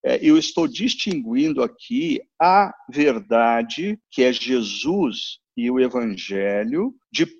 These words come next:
posicionamentos que nós consideramos associados ao que é verdade na realidade. Então, deixa eu fazer três distinções aqui pra vocês entenderem claramente do que eu tô falando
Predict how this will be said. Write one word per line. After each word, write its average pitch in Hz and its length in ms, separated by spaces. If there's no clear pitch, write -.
posicionamentos 175 1500
que 151 140
nós 151 340
consideramos 135 1200
associados 127 1160
ao 135 200
que 139 120
é 139 60
verdade 143 1040
na 143 220
realidade. 131 1080
Então, 147 360
deixa 175 420
eu 160 40
fazer 127 720
três 196 360
distinções 147 920
aqui 123 400
pra 139 200
vocês 131 480
entenderem 131 760
claramente 131 680
do 135 100
que - 80
eu 127 100
tô 127 140
falando 127 640